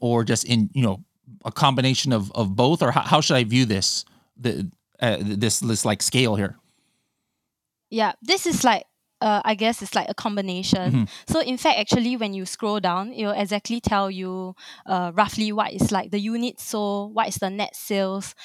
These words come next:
Speaker 2: for this particular item type keyword that you have narrowed down across, like, the different window periods that you want to see.
Speaker 1: Ah, I see that
Speaker 2: So
Speaker 1: here.
Speaker 2: there can be, like, seven days, thirty days, ninety days, twelve months. Yeah.
Speaker 1: Oh, wow. Man, window, yeah, window,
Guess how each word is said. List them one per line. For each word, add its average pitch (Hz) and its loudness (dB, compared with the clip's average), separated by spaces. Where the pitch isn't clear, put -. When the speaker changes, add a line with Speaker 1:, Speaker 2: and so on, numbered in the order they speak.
Speaker 2:
for 185 2
this 214 2
particular 202 0
item 208 -4
type - -6
keyword 196 -8
that 180 -8
you 185 -8
have 190 -6
narrowed 190 -6
down 226 -4
across, 208 -2
like, 180 -2
the 180 -6
different 202 -4
window 190 -4
periods 190 -8
that 175 -8
you 185 -10
want 185 -8
to 185 -16
see. - -14
Speaker 1:
Ah, 147 4
I 104 -2
see 123 0
that 107 6
Speaker 2:
So 104 2
Speaker 1:
here. 95 -2
Speaker 2:
there 101 -2
can 208 -6
be, 190 -4
like, 180 -2
seven 208 -2
days, 190 -2
thirty 190 -8
days, 180 -6
ninety 180 -10
days, 175 -10
twelve 170 -10
months. 160 -14
Yeah. - -12
Speaker 1:
Oh, 151 2
wow. 117 -2
Man, 160 -2
window, 143 2
yeah, 123 4
window, 135 4